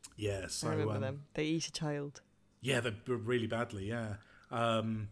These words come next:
Speaker 1: so I've been being one of those. I found there's, um, I tell you what is really interesting. I remember in Jurassic Park The Lost World, I don't know if you remember, they have a conversation with Pete Postlethwaite, the, the sort of great white hunter character.
Speaker 2: Mm.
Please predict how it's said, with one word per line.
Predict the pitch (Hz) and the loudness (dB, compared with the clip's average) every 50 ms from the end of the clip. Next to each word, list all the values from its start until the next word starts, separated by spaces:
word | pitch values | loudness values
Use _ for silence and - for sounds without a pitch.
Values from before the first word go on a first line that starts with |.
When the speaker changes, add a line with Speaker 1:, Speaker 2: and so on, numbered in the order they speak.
| - - - - - - - - - - _ _ - | -10 -16 -20 -20 -20 -20 -20 -20 -20 -20 _ _ -2
Speaker 1:
so | - - 160 139 123 | 0 2 4 4 4
I've | 127 120 - | 4 2 2
been | 143 139 135 135 131 131 127 127 123 - - - - _ _ _ _ _ _ _ _ - | 4 4 4 4 2 2 0 -2 -6 -10 -18 -20 -20 _ _ _ _ _ _ _ _ 4
being | 156 151 151 151 143 143 147 - - 127 | 6 6 6 6 4 2 0 -2 -4 0
one | 131 131 127 | 2 2 4
of | 123 120 - | 4 2 2
those. | 139 131 120 110 110 104 101 | 2 4 4 4 2 0 0
I | 127 127 | 0 0
found | - - 156 156 160 156 151 135 | 2 4 4 6 6 4 2 2
there's, | 143 139 135 135 135 135 127 - - - 143 | 2 2 4 4 2 2 0 0 -2 0 0
um, | 127 120 120 117 117 120 120 123 120 - - _ - - - - | 0 2 2 0 0 -2 -4 -4 -8 -10 -14 _ -20 -18 -12 -6
I | - | -2
tell | - - 254 294 | 2 4 4 6
you | 330 | 6
what | 330 214 | 6 6
is | 190 - 170 | 4 4 6
really | 190 180 170 160 175 | 6 6 6 6 6
interesting. | 190 190 - - - 107 98 98 | 4 4 2 0 -4 -4 -4 0
I | 104 120 123 | 2 2 2
remember | 131 151 175 190 185 202 | 4 4 4 6 4 4
in | 208 185 202 220 226 - | 4 4 6 6 6 6
Jurassic | - 120 107 101 - - - - | 6 4 2 0 -2 -4 -6 -6
Park | - 113 104 107 - - | -6 -4 -4 -6 -6 -6
The | 113 | -4
Lost | 104 107 104 - - | -2 -2 -2 -4 -4
World, | 113 107 104 104 104 104 107 107 104 104 - - - - - - - - - - - _ _ _ _ - | -4 -2 -2 0 0 0 -2 -2 -4 -4 -6 -8 -8 -16 -20 -20 -20 -20 -20 -20 -20 _ _ _ _ -6
I | 135 | 0
don't | 117 170 180 196 190 | 4 6 6 6 6
know | 175 | 4
if | 175 175 170 | 2 4 4
you | 175 165 | 4 4
remember, | 165 156 151 147 120 120 | 4 4 2 0 0 0
they | 117 110 | 0 2
have | 117 151 - | 2 2 0
a | 139 | 0
conversation | - - 151 147 135 135 - 156 139 139 131 - - 120 107 104 104 | -2 -4 -4 -2 -2 0 2 2 4 4 2 2 0 -2 0 0 0
with | 104 104 101 - - | 0 -2 -2 -2 0
Pete | 131 135 131 131 | 0 0 0 0
Postlethwaite, | - 139 127 - - - 113 107 107 110 113 - - | 0 0 0 0 0 -2 -2 -2 0 -2 -2 -4 -4
the, | 113 104 - - - - - - - | -6 -6 -8 -12 -20 -20 -20 -12 -6
the | - 117 110 113 | -6 -6 -6 -6
sort | - 135 110 95 | -6 -8 -8 -4
of | 101 | 0
great | 127 123 127 123 113 | 2 2 2 2 2
white | 117 113 120 120 - | 0 -2 -2 -2 -4
hunter | - 135 127 107 - 113 | -6 -6 -6 -4 -6 -6
character. | - - 113 107 104 - - - - - - | -6 -4 -4 0 0 0 0 0 -2 -4 -4
Speaker 2:
Mm. | - 76 151 - | -4 -6 -8 -10